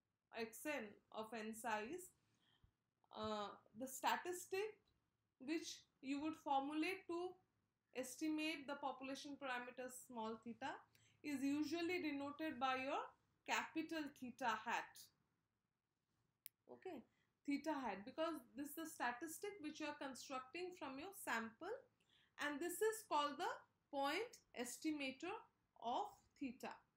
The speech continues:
So this capital theta hat is used to estimate the best possible value of theta and is therefore called a point estimator of theta, and it's a function of your sample random variables, because you have to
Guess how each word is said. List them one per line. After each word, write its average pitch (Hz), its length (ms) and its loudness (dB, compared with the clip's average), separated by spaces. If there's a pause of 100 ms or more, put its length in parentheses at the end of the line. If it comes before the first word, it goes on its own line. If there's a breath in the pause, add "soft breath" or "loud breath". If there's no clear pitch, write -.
(560)
So 285 80 -4
this 269 240 -2
capital 359 640 2
theta 311 320 2
hat 254 480 2
is 262 240 -2
used 359 400 2
to 311 160 0
estimate 302 640 -2
the 269 80 0
best 262 400 0
possible 262 560 -4
value 226 320 0
of 277 160 -2
theta 233 400 -6 (560 soft breath)
and 277 160 4
is 277 160 2
therefore 277 480 2
called 277 320 2
a 320 160 0
point 277 320 -2
estimator 262 800 -2
of 285 240 0
theta, 185 320 -8 (320 loud breath)
and 269 160 2
it's 285 240 -2
a 320 80 -4
function 294 480 0
of 302 160 2
your - 160 -2 (320)
sample 277 560 2
random 214 400 2
variables, 165 640 -4 (160)
because 302 320 0
you 311 160 4
have 277 240 2 (160)
to 381 80 0